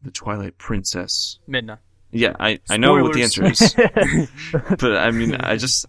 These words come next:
Speaker 1: I like the title of the game. I j-, I
Speaker 2: Yeah,
Speaker 1: played through
Speaker 2: I
Speaker 1: the game, like, once or twice, but, I mean, I just,
Speaker 2: I
Speaker 1: the title is very, it stuck with me.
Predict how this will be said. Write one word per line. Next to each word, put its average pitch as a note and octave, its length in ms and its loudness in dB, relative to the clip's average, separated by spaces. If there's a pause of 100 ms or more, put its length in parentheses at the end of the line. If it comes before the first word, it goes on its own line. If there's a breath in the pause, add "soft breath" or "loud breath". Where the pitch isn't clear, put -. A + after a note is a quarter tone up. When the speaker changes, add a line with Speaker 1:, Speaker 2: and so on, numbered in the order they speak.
Speaker 1:
I G2+ 60 -2
like A2+ 200 -2
the A#2 100 -8
title G#2+ 340 -4
of G2+ 60 -6
the G2+ 40 -8
game. G2 360 -10 (180)
I G#2+ 60 -8
j-, F#2+ 200 -12
I G#2+ 160 -2 (200)
Speaker 2:
Yeah, E3 320 4
Speaker 1:
played - 60 -4
through D#3 80 2
Speaker 2:
I E3 40 -4
Speaker 1:
the A#2+ 60 -10
game, A2 160 -8
like, G2+ 120 -8 (180)
once A2 220 -6
or - 40 -16
twice, F#2+ 280 -6
but, G2 160 -6
I - 20 -6
mean, G2 280 -12 (340)
I G#2 140 -4
just, G#2+ 200 -8
Speaker 2:
I D#3 60 -6
Speaker 1:
the B2+ 140 -8
title A2+ 400 -2
is - 180 -8
very, G2+ 300 -6
it - 160 -12
stuck - 260 -4
with - 160 -12
me. G2 140 -14